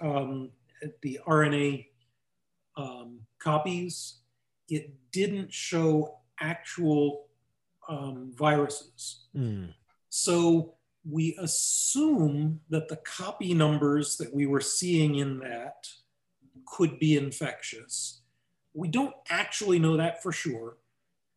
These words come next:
Speaker 1: Um, it's possible that it was R N A fragments and there were no viable viruses, but it is, it's better to assume at this point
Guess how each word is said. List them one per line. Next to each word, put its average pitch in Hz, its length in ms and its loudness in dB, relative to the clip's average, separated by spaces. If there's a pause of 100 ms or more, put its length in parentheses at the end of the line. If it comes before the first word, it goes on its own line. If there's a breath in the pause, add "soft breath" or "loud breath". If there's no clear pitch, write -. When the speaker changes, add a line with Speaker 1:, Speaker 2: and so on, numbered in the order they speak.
(240)
Speaker 1:
Um, 147 540 4 (840)
it's 160 340 0
possible 165 840 2
that 156 300 4
it 151 220 0
was 147 260 4
R 156 280 6
N 151 100 6
A 147 140 2
fragments 147 760 -2
and 139 300 -2
there 135 160 2
were 131 160 0
no 139 160 0
viable 139 460 -4
viruses, 160 1120 0 (600 soft breath)
but 156 200 2
it 147 240 2
is, - 880 -4 (300)
it's - 520 -4 (160)
better 175 280 2
to 160 260 0
assume 165 400 0
at 147 160 -4
this 180 160 -4
point 196 400 -8